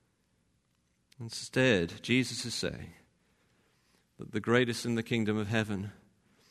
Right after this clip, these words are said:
will teach and practice every part of the law as fulfilled in him. Now, I think this has great application for us today.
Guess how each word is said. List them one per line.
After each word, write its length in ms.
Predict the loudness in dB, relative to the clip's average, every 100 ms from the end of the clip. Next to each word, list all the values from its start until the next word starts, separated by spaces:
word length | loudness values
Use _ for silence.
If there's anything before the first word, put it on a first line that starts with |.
| _ -10
will 100 | -8
teach 560 | -2 -2 -2 -8 -10 _ _ -8
and 160 | -4 0
practice 680 | 2 2 0 -8 -4 -4 -6 -14 _ 2
every 480 | 4 4 2 -2
part 480 | -2 0 2 2 0
of 140 | -4 -2
the 80 |
law 340 | 0 2 0 2
as 240 | 2 2 2
fulfilled 560 | -4 0 2 2 0 -8 -20 _ _ _
in 240 | 2 2
him. 380 | 2 0 0 -2 -10 -20 _ _ _ _ _ _ _ _ _ _ _ _ _ _ _ _ _ _ _ _ _ _ -12
Now, 100 | -6
I 40 | -2
think 220 | 0 2
this 160 | 0
has 220 | 0 -2 0
great 280 | 4 6
application 640 | 6 2 -2 0 0 0 -4
for 160 | 0
us 220 | -2 -2 -6
today. 380 | -6 -6 -8